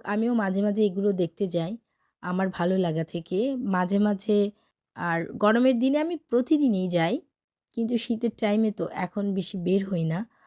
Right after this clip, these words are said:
সর্দি জ্বর এগুলো আমার লেগেই থাকে যার কারণে। তো আর গলাটাও শুকিয়ে যাচ্ছিল,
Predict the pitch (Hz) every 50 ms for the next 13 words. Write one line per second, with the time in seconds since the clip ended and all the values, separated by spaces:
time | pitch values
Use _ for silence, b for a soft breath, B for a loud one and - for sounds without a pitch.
0 | b b b b b b b b b b _ _ _ - - 196 190 180 170 175
1 | 190 185 180 165 180 180 175 175 175 170 170 165 160 180 185 190 185 180 185 185
2 | 180 165 156 151 165 180 185 - - 156 156 - 160 - 202 - _ _ _ _
3 | _ _ _ _ - 165 160 170 165 170 165 - 185 160 156 160 165 170 185 190
4 | - _ _ _ _ _ _ _ _ _ _ _ _ 220 208 220 226 214 220 226
5 | 233 247 240 277 277 294 277 - - 240 - - 269 254 214 202 180 170 - -
6 | - 185 180